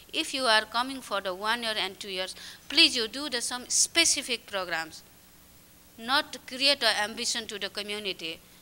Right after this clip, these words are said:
from the rural area. This is a very difficult. I face many problems about it.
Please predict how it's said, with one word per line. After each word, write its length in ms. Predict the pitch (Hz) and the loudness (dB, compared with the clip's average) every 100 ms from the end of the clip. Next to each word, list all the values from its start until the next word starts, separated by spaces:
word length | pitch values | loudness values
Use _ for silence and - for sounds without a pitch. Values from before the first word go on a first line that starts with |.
| - | -16
from 220 | 208 196 | -10 -8
the 140 | 196 196 | -6 -8
rural 240 | 214 214 202 | -6 -6 -4
area. 360 | 190 180 165 170 | -4 -2 0 -2
This 160 | 208 233 | -6 -10
is 100 | 196 | -8
a 80 | 180 | -4
very 240 | 202 226 | -4 -4
difficult. 440 | 208 170 160 160 165 - - - | -10 -16 -12 -10 -10 -16 -4 4
I 160 | 240 | 4
face 360 | - 254 254 - | 4 0 0 -2
many 300 | 202 220 262 | -4 -2 -2
problems 540 | 214 185 170 180 - - | -2 -2 -2 -6 -8 -6
about 320 | 160 151 147 | -4 -4 -6
it. 180 | 147 | -14